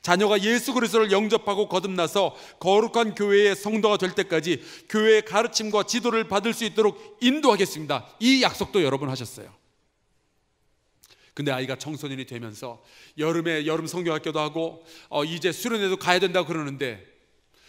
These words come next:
하나님과 약속했던 거 까맣게 잊어버리고 "너는 오늘부터 학원에 가야 돼. 공부해야지. 수련회를 왜 가니?"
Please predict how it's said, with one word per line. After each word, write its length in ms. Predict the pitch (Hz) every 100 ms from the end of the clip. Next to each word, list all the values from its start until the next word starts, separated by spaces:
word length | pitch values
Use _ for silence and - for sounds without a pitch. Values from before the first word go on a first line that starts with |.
| - -
하나님과 500 | 269 269 262 262 247
약속했던 480 | 214 247 240 240 226
거 140 | 220
까맣게 460 | - - 285 - 254
잊어버리고 760 | 190 185 151 139 127 98 _ _ _ _
"너는 340 | 143 160 170
오늘부터 440 | 165 147 143 - 127
학원에 440 | - - 147 120
가야 220 | 110 92
돼. 140 | 85 - - _ _ _ _ _ _
공부해야지. 880 | - 151 151 165 143 120 107 110 - _ _
수련회를 540 | - - 196 147 123 101
왜 100 | 98
가니?" 220 | 98 90